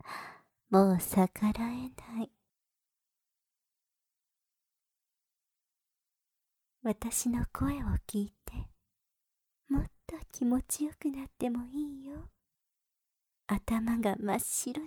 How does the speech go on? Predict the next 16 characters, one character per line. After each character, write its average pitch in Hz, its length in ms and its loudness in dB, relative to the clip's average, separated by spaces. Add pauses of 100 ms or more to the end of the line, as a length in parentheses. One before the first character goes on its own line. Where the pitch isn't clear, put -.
に 220 120 -2
な 214 180 -10
る。 - 180 -12 (1400)
ふ 214 180 2
わ 226 160 -4
ふ - 160 -6
わ 170 240 -2
浮 202 60 8
い 208 120 6
て 220 140 4
る 240 120 -2
感 202 220 6
じ 226 140 2
が 233 140 -2
す - 200 -4
る。 - 240 -6